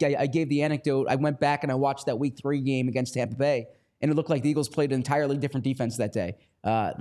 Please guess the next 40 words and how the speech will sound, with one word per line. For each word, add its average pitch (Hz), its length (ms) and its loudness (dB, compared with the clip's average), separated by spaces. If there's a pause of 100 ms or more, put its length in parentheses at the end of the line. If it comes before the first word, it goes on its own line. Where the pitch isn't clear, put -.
(120)
there 139 120 2
was 123 140 -2
communication. 160 680 0
They, 127 320 0
they 127 380 0
knew 143 160 2
what 143 100 0
they 135 100 0
were 127 80 -2
doing. 151 280 0
There 131 80 -4
was - 100 -10
pressure. 170 520 -2 (320)
Um, 117 420 0 (320)
you 139 160 0
know, 120 100 2
it, 135 120 2
it, 135 420 -4
it 156 100 0
really 160 240 2
seemed 151 260 -2
to 139 60 0
be 139 360 2
a 127 100 0
coherent 135 640 -4
scheme. 143 380 -2 (260)
So 147 140 0
what 180 140 4
are 240 40 -2
you 220 60 -2
seeing 202 240 0
from 170 160 0
the 156 80 2
Eagles 160 320 0
in 143 100 0
the, 143 160 2
in 156 120 2
particular 160 440 0
these 135 220 0
past 151 360 0